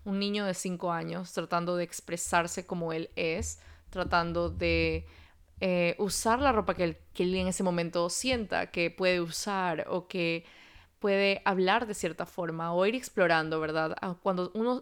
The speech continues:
tiene cinco años, eh, está explorando la vida, está explorando cómo manejarnos en el mundo, cómo vivir, cómo transitar,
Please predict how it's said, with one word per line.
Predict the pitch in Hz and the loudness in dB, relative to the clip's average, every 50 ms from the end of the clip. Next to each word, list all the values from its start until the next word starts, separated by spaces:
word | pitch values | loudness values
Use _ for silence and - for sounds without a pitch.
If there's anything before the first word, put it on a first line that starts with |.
| - _ - | -6 _ -4
tiene | - 214 208 202 208 208 208 214 - | -2 -2 0 0 0 0 -2 -2 -4
cinco | - - - - 214 202 190 202 185 165 | -8 -6 -2 -2 0 0 0 0 -2 -2
años, | 156 156 156 160 165 170 196 214 - - - - _ _ | -2 -4 -4 -4 -4 -4 -4 -6 -8 -10 -14 -16 _ _
eh, | - 185 180 180 175 170 | -4 -2 0 0 0 0
está | - 185 - - | -2 -4 -4 -4
explorando | 226 - - - 196 180 175 175 180 180 165 151 | -6 -6 -4 -2 0 2 4 2 2 2 -2 -2
la | 156 - | -2 -2
vida, | - - - - | -4 -4 -8 -8
está | 180 - 190 | -8 -8 -10
explorando | 180 - - 208 190 180 180 180 180 175 180 180 185 - - - - - - - - | -10 -4 0 2 4 4 4 2 2 0 0 0 -2 -4 -8 -20 -20 -20 -20 -10 -4
cómo | - 226 220 220 | -2 2 2 4
manejarnos | 208 202 185 175 170 165 190 190 202 202 202 202 214 - | 4 2 2 0 2 4 6 6 6 6 4 0 -2 -4
en | 247 214 | -4 -4
el | 208 208 | -4 -2
mundo, | 202 202 202 202 196 196 196 196 - | -2 -2 -2 -2 -2 -4 -4 -6 -6
cómo | - 185 185 180 175 | -6 -4 -2 -2 -2
vivir, | 190 180 175 165 175 196 202 196 196 190 202 - | -2 -4 -4 -2 -2 0 0 0 0 -2 -4 -6
cómo | - 190 180 180 | -8 -8 -6 -6
transitar, | - 185 180 175 - - 175 175 - 185 185 190 185 185 185 185 | -4 -4 -4 -4 -4 -6 -8 -6 -6 -4 -2 0 0 0 -2 -4